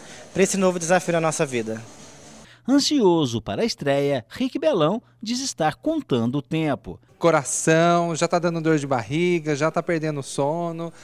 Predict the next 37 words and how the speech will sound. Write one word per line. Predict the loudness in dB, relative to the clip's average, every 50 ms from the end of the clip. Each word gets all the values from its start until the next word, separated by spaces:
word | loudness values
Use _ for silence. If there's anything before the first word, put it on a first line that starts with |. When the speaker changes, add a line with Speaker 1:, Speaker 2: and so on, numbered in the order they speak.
| -20 -14 -10
Speaker 3:
porque | -8 -4 -4
é | -4
a | -4
primeira | -4 -4 -4 -2 -4 -4
vez | -2 -2 -4 -4 -4
que | -8 -10
nós | -6 -4 -2 -2 -2 -2 -4 -8 -12 -18 -20 -14
vamos | -6 -4 -2 -2 -2 -4 -4 -2
dar | 0 0 0 0 -2 -6 -10 -8
uma | -6 -4 -4 -2
de | -2 0 -2
apresentador | -2 0 -2 -2 -2 -4 -4 -4 -4 -4 -4 -4 -4 -6
na | -6 -8
T | -8 -8 -8
V. | -8 -8 -8 -10 -12 -18 -20 -20 -20 _ _ -12
Mas, | -8 -6 -4 -4 -4 -4 -6 -6 -10 -12 -14 _ _ -10
assim, | -8 -8 -6 -4 -6 -6 -6 -6
vamos | -8 -8 -8 -8 -8
fazer | -6 -6 -4 -4 -4 -4 -4
com | -6 -6
o |
maior | -4 -4 -2 0 0 0 0
carinho, | -2 -4 -8 -8 -8 -8 -10 -10 -10 -10 -10 -10 -12 -12
dedicação, | -8 -6 -6 -6 -6 -6 -6 -6 -8 -6 -6 -6 -6 -6 -6 -6 -8 -10 -12 -14 -20 -20 -16 _
pensando | -6 -4 -4 -4 -4 -4 -4 -4 -4
em | -4
todos | -4 -4 -4 -4 -4 -8 -8
os | -10 -10
detalhes, | -10 -10 -10 -8 -6 -6 -6 -6 -8 -8 -10 -12 -12 -12 -12 -12 -14 _ _
pra | -6 -6 -4 -4
você | -6 -8 -10 -10 -12 -12
aí | -12 -12
de | -12 -14
casa | -10 -8 -6 -6 -6 -6 -8 -8 -10 -10 -12 -16 -20 -20 _
tá | -10 -10 -8
curtindo, | -6 -6 -6 -6 -6 -6 -6 -4 -4 -6 -4 -2 0 0 0 -2 -4 -8
assim, | -10 -8 -6 -4 -4 -4 -4 -4 -8